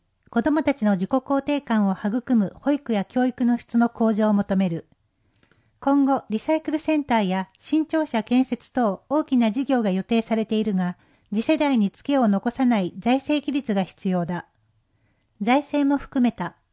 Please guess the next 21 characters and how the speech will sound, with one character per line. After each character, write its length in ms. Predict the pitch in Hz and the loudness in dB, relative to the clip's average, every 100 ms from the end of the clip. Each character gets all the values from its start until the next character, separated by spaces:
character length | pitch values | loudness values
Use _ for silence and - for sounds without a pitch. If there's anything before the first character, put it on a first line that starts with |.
| _ | _
市 200 | - 294 | -4 2
の 180 | 262 185 | 2 0
現 240 | 214 277 | 2 2
状 180 | 277 277 | 4 2
を 60 | 269 | 0
共 240 | 262 247 | 0 0
有 160 | 240 240 | 0 -2
し、 280 | - 226 214 _ _ | -2 -4 -4 _ _
市 200 | - 302 | -4 0
民、 320 | 302 269 180 | 2 2 -2
事 140 | 170 214 | -4 0
業 180 | 269 302 | 2 0
者 160 | 233 | -2
と 100 | 220 | -4
共 220 | 202 202 | 0 2
に 140 | 240 262 | 4 2
考 280 | 247 233 226 | 2 0 0
え、 220 | 208 165 _ _ - | -2 -4 _ _ -12
知 200 | - 294 | -4 0
恵 120 | 311 | 0
や 180 | 220 | -2